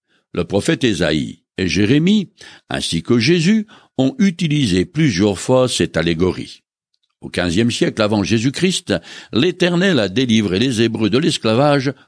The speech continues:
pour les planter, les installer dans le pays de Canaan, et ils furent prospères. Pendant les règnes de David et Salomon, ils se sont étendus des montagnes de Juda jusqu'aux forêts du Liban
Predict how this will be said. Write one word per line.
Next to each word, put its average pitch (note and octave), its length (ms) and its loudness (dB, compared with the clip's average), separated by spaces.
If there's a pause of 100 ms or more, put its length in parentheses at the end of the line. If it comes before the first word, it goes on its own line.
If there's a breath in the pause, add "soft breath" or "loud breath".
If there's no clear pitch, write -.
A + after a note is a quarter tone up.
pour E3 160 0
les A#2 120 4
planter, F#2 680 -4 (280 loud breath)
les G#2+ 280 0
installer C#3 580 0
dans D3 240 0
le C3 200 2
pays A2+ 320 2
de G2 80 -2
Canaan, F#2+ 680 -2 (400 soft breath)
et C#3+ 180 2
ils A2+ 120 2
furent G#2 640 0 (240)
prospères. - 720 -6 (720 loud breath)
Pendant A3 260 0
les F#3 140 4
règnes D3+ 300 2
de G#2+ 120 0
David G#2 540 -2
et B2 40 2
Salomon, E3 560 0 (320 loud breath)
ils F3 120 0
se F#3 160 2
sont D#3+ 260 0
étendus C#3 800 0
des G#2 160 2
montagnes A#2 480 0
de A#2+ 100 2
Juda C3 460 0 (320 loud breath)
jusqu'aux A2+ 520 0
forêts B2 320 2
du F#2 140 -2
Liban A#2+ 480 0